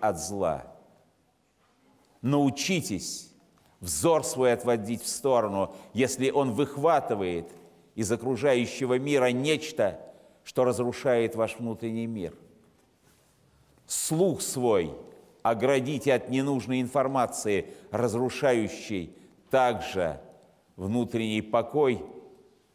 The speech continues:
и вносящей соблазн. Воздержись от проявления гнева и раздражительности.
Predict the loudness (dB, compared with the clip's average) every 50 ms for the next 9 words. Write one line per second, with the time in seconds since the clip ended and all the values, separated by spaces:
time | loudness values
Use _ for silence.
0 | _ -6 -4 -4 -2 -2 -2 -2 -2 -2 0 2 2 0 0 -6 -12 -10 -8 -8
1 | -8 -8 -10 -14 -20 -20 -20 _ _ _ _ _ _ _ _ _ _ _ _ _
2 | _ -16 -10 -4 0 0 0 0 0 2 2 2 2 0 -4 -10 -14 -16 -18 -20
3 | -20 _ _ _ _ _ _ _ _ _ _ _ _ _ _ _ _ _ _ _
4 | _ _ _ _ _ _ _ _ _ _ _ _ _ _ _ _ _ _ _ _
5 | -2 -2 0 0 2 2 2 2 2 2 0 0 0 0 -2 -6 -10 -12 -18 -20
6 | _ _ _ _ _ _ _ _ _ -4 -4 -4 -2 -2 0 2 2 2 2 2
7 | 2 2 2 2 2 0 0 0 0 0 0 -2 -4 -8 -12 -18 -20 -14 -10 -6
8 | -4 0 2 2 2 4 4 2 2 2 0 -2 -2 -2 -2 -2 -4 -6 -8 -8
9 | -10 -12 -12 -12 -16 -18 -20 -20 -20 -20